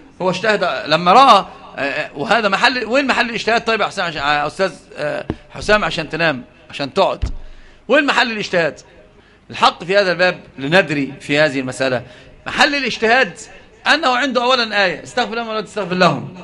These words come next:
جيد، والآية كانت تخيير، لما قام النبي صلى الله عليه وسلم يصلي كأن هذا تشريع، ويأتي عمر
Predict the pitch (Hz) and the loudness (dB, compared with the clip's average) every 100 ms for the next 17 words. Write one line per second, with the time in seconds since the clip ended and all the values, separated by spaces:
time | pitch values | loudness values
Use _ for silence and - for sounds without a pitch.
0 | - 170 262 254 - - - 170 220 262 | -6 0 0 -2 -8 -16 -12 -4 0 2
1 | 254 269 - 208 233 196 135 - - - | 2 0 -4 -4 -2 -2 -4 0 0 0
2 | - 160 208 220 226 220 247 311 320 285 | -10 -4 -4 -2 -6 -6 -2 -2 0 -2
3 | 240 233 240 262 214 208 262 240 226 214 | -4 -6 -8 -8 -8 -4 -2 -2 -4 -4
4 | 202 226 226 226 220 - _ 202 220 226 | 0 0 0 -2 -4 -6 _ 2 2 4
5 | 233 240 185 - 254 226 - - - - | 2 2 -2 -2 0 0 -2 -14 -20 -20
6 | _ _ _ _ - _ 135 202 311 - | _ _ _ _ -20 _ 2 2 2 0
7 | 240 294 339 285 | 2 2 2 -2